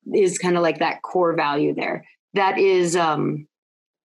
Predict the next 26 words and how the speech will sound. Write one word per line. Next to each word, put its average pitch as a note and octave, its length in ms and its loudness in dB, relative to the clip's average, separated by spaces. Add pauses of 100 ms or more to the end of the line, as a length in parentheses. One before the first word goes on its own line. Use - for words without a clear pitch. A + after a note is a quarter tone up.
(160)
that F#3 180 0
makes F3+ 180 0
sense - 380 -6
then D#3 480 0
with F#3 400 2
a F3 80 2
lot E3+ 240 2
of E3 120 -2
what E3+ 220 0
is E3+ 140 0
being D#3+ 240 0
provided F#3+ 720 0 (380)
and E3+ 160 0
who E3+ 200 2
it's - 220 -2
for. F3+ 640 0 (560)
So - 160 0
you C4+ 160 4
said D#4+ 300 2
that D#4+ 160 0
the G#3+ 80 0
gaps G3 760 0 (200)
became G3+ 540 0
really F#3+ 440 2
clear. - 680 -2 (760)
Um, F#3 580 2